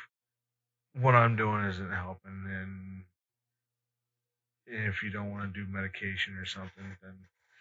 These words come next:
I mean, my next best thing I can recommend is an actual professional with a degree.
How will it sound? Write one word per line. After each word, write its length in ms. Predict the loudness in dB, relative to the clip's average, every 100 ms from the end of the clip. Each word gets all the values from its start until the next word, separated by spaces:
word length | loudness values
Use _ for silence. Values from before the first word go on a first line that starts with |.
| _ -20 -20 _ _ _ _ _ _ _ _ _ _ -8
I 40 |
mean, 220 | 0 2 4
my 160 | 4
next 380 | 6 6 4 0 -12 -6
best 300 | -2 -2 -2
thing 180 | -2 2
I 100 | 0
can 180 | -2
recommend 600 | -2 -2 -2 -4 -4 -4
is 120 | -8 -10
an 60 | -6
actual 380 | -4 -4 -8 -12 _
professional 420 | -6 -2 -2 -2 -6
with 200 | -8 -12
a 180 | -14
degree. 420 | -18 -12 -6 -6